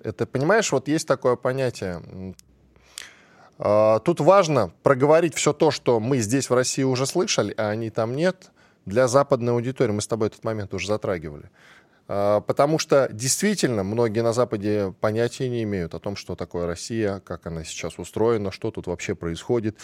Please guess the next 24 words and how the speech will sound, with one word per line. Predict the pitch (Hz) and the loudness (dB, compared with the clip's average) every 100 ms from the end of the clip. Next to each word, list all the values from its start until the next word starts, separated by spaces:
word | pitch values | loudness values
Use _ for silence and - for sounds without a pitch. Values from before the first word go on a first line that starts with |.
| - - - | -20 -18 -10
И | |
Такер | 104 110 107 104 | -2 0 0 2
Карлсон | 123 110 104 | 2 2 -4
приехал | 104 113 147 135 107 - - - | -4 0 0 0 -6 -8 -16 -12
и | |
подогревал | 101 110 110 120 135 123 | -4 -2 2 4 4 2
интерес, | 98 117 143 - | 0 0 0 0
показывал: | 113 - 123 107 | -2 2 0 2
«Смотрите, | 101 104 104 107 104 | -2 -4 -6 -4 -2
я | 101 | 0
в | |
Ашане». | 107 - 139 117 | 0 0 -2 -2
И | |
потом | 104 113 117 | -2 -2 0
он | 107 | 0
наверняка | 110 107 117 - 127 | 0 0 -2 0 0
запишет | 107 120 - 107 | 0 -4 -10 -10
спецвыпуск | - 113 101 131 110 - | -10 -6 -6 -6 -8 -8
о | 107 | -6
том, | 110 | -6
как | 101 110 117 | -4 -6 -6
он | 101 | -8
тут | 117 | -8
гулял. | 92 104 107 123 | -4 0 2 2